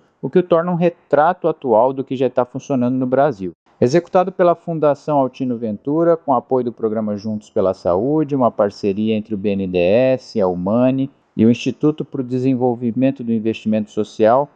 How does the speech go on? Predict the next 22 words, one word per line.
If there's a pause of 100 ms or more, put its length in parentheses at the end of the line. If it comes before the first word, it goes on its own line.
(180)
o
projeto
leva
a
saúde
ocular
com
apoio
de
inteligência
artificial
para
a
cidade
de
Serra
Talhada, (260)
no
sertão
pernambucano. (280)
Ao
todo,